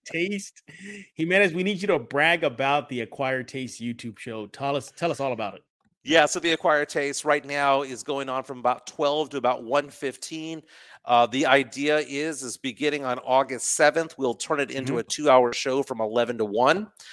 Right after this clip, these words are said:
Speaker 2: Uh, we're, uh, trying to fill in the gaps right now because local sports talk radio, the Ticket seven sixty, San Antonio Sports Star, have no local programming between the hours of ten A M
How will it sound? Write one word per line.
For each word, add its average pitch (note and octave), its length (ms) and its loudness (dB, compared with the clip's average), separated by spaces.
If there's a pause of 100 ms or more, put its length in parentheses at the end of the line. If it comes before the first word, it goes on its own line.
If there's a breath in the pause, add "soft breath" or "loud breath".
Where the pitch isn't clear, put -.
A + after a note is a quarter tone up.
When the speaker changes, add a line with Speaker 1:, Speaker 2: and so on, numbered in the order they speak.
(300 loud breath)
Speaker 2:
Uh, A#2 340 12
we're, B2+ 420 12
uh, A2+ 240 8
trying F#3 220 10
to G3 80 10
fill F#3 220 8
in F3 80 4
the D#3 80 4
gaps D3 400 4
right B2+ 120 -2
now A#2 180 2
because A2+ 340 -4
local C#3+ 400 0
sports - 340 -2
talk C#3+ 220 2
radio, C3 420 2 (380 soft breath)
the A#2+ 80 -8
Ticket D#3+ 300 0
seven C#3 320 4
sixty, C3 480 -2
San D3 220 0
Antonio C#3 260 -4
Sports B2+ 340 -2
Star, A#2 260 -2 (300 soft breath)
have C#3+ 240 6
no C3+ 400 4
local D3 420 6
programming A#2+ 640 0
between A2 240 -12
the A#2 100 -4
hours B2 300 2
of G#2 100 -12
ten C#3 220 -2
A C#3 140 -2
M B2+ 260 0